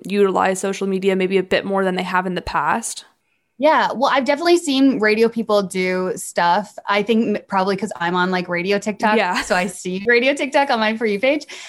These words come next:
Speaker 2: Um, so I do see it happening, but I have, like, I haven't seen it a ton.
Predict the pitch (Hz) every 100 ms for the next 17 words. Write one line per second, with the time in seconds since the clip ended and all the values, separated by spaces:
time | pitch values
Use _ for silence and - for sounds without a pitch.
0 | - - 240 240 285 277 254 370 392 262
1 | 269 269 233 175 185 208 311 277 240 226
2 | 214 196 247 277 247 247 233 226 240 330
3 | 311 311 302 - 214 - 208 190 -